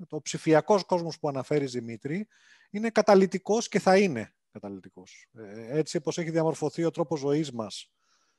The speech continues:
και τα λοιπά, ε, το ψηφιακό θα είναι πρωταγωνιστής και τα επόμενα χρόνια, βέβαια.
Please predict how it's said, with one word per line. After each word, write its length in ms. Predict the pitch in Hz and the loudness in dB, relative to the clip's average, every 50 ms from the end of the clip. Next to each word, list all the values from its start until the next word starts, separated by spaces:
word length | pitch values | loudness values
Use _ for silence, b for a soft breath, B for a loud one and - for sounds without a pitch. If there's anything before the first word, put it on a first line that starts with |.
| _ _ _ | _ _ _
και 100 | _ 123 | _ -4
τα 100 | 120 120 | -2 -2
λοιπά, 540 | 117 117 - - 170 190 208 214 196 190 _ _ _ | -2 -2 -2 -2 0 0 0 -2 -4 -8 _ _ _
ε, 960 | - 156 160 160 160 156 156 156 156 151 151 147 147 147 147 143 143 143 139 135 113 _ _ | -6 -2 0 0 2 2 2 0 0 -2 -2 -4 -6 -6 -8 -8 -8 -10 -12 -14 -18 _ _
το 100 | - 143 | -6 -6
ψηφιακό 680 | - - 143 - 156 151 147 147 - - 202 214 208 | -4 -8 -6 0 2 4 4 4 2 0 -2 -2 0
θα 180 | - 196 185 | 0 0 0
είναι 380 | 196 202 196 202 196 196 196 185 | 0 -2 -2 -4 -4 -2 -4 -2
πρωταγωνιστής 600 | - 175 170 170 156 143 160 151 147 - 220 196 | -4 -2 -2 -2 -2 -2 -4 -6 -6 -8 -10 -8
και 100 | - - | -10 -8
τα 80 | 180 185 | -6 -4
επόμενα 340 | 175 - 180 170 143 123 113 | -4 -4 -6 -8 -6 -8 -8
χρόνια, 340 | - - 170 170 165 160 156 | -8 -10 -10 -10 -8 -8 -6
βέβαια. 420 | 147 160 147 110 107 110 143 185 | -4 -4 -4 -4 -4 -8 -8 -10